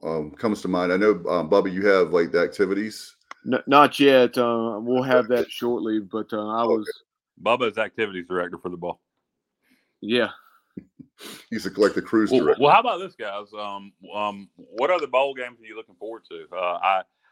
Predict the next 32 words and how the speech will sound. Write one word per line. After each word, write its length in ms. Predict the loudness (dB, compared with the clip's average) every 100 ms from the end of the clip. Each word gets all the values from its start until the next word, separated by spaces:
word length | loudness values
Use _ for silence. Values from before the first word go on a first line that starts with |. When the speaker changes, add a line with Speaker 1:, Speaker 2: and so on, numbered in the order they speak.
| _ -4
Speaker 3:
I, 140 | -2 -4
I 60 |
think 200 | -8 -12
we 100 | -12
mentioned 300 | -12 -14 -10
one 160 | -8 -4
earlier, 420 | -4 -4 -4 -8
the 120 | -10
Cure 220 | -12 -10
Bowl 200 | -6 -6
between 280 | -6 -12 -18
Troy 420 | -10 -6 -4 -4
and 120 | -8 -14
U 80 |
T 160 | -14 -10
S 140 | -8
A 60 | -6
that 160 | -6 -8
really 240 | -10 -10
appeals 360 | -10 -10 -10 -16
to 80 |
me. 400 | -16 -14 -12 -14 -18 _ _ _ -8
Uh, 60 | -4
what 160 | 0 0
other 180 | -2
bowl 200 | -4 -4
games 380 | -4 -10 -12 -16
stuck 240 | -12 -8 -6
out 140 | -6
to 60 | -4
y'all 380 | -4 -4 -6
besides 580 | -14 -14 -6 -4 -6 -10